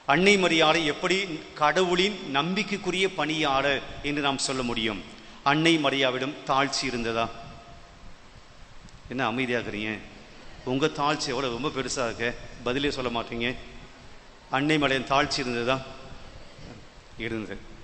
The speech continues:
அவர்கள் தாழ்ச்சியை எல்லா இடத்திலும் வெளிப்படுத்தினார்கள். தன்னுடைய வாழ்க்கை முழுவதுமாக கடவுளுடைய திட்டம் என்னவோ அதன்படி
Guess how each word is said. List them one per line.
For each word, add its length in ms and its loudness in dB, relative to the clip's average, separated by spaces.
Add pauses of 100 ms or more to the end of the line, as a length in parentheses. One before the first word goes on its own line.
(1160)
அவர்கள் 600 4 (120)
தாழ்ச்சியை 640 0
எல்லா 440 0
இடத்திலும் 580 -2
வெளிப்படுத்தினார்கள். 800 -6 (560)
தன்னுடைய 280 0
வாழ்க்கை 480 2
முழுவதுமாக 880 2 (560)
கடவுளுடைய 580 2
திட்டம் 320 0
என்னவோ 500 2 (340)
அதன்படி 640 0